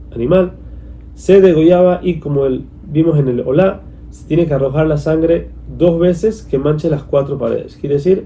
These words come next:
una en cada esquina de las esquinas que están enfrente una de la otra. Después se tomaba el sebo. El sebo son tipos de grasas que la Torá prohibió comer.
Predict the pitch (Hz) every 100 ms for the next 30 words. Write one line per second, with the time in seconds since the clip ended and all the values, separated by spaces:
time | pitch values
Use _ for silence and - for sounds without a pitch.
0 | - - 151 156 147 147 139 - 185 170
1 | 135 127 - - 127 147 139 127 131 123
2 | 139 143 143 127 123 139 113 - - -
3 | - - - - - - - - 143 202
4 | 208 165 160 175 170 143 120 123 98 -
5 | - - - - - - 202 208 190 196
6 | 196 190 - - - 180 170 151 151 170
7 | 165 160 160 135 123 139 147 151 - 147
8 | 143 156 165 196 - - - 135 113